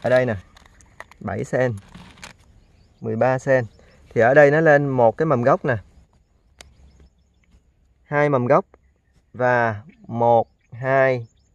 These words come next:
ba, bốn, năm cái ki.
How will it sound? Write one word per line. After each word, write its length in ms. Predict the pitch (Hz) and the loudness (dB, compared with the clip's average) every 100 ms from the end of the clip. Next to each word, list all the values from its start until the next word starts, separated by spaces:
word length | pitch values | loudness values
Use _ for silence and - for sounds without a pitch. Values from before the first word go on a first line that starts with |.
| _ | _
ba, 460 | 139 139 135 123 - _ _ _ - | 0 2 2 0 -6 _ _ _ -4
bốn, 340 | 131 147 226 - _ _ _ _ _ | -2 -2 -4 -14 _ _ _ _ _
năm 260 | 147 151 | -2 0
cái 100 | 160 | -2
ki. 200 | 170 160 | 4 4